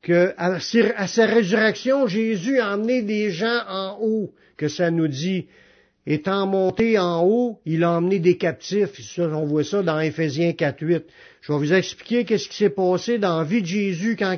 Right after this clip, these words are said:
il est mort. Jésus, il avait averti ses disciples qu'il irait dans le séjour des morts pendant trois jours et trois nuits.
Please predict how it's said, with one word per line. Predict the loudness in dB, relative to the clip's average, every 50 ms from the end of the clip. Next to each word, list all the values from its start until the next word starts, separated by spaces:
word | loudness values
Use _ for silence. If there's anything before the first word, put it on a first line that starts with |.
| -2
il | 0 0 0
est | 0
mort. | 0 -2 -4 -4 -6 -8 -10 -12 _ _ _ _ _ _ _ _ _ _ _ _ -20 _ _ _ -10
Jésus, | -2 0 2 4 4 4 2 2 2 4 4 6
il | 4
avait | 4 4 2
averti | 2 2 2 4 4 2 2 0 -4 -2 -2 -2
ses | -2 0 -2 -2 -2
disciples | -2 -4 -6 -8 -4 -2 0 0 -2 -2 _ _ _ _ _ _
qu'il | -4 -2 0 0 2
irait | 2 4 4 4 4 2 2 2 2 2
dans | 2 0 0
le | 0
séjour | -2 0 0 0 0 2 2 2 4 4
des | 4 2 0 0 0
morts | -2 -2 -2 -2 -2 -4 -4 -6 -8 -10 -18 -20 -20 _ _
pendant | -6 -4 -4 -2 -2 -2 -2 -2
trois | -4 -4 -2 0 2 2 2 2
jours | 2 2 2 2 2 2
et | 0 -2
trois | -2 -4 -4 0 0 2 2 2
nuits. | 2 0 0 0 -2 -4 -6 -10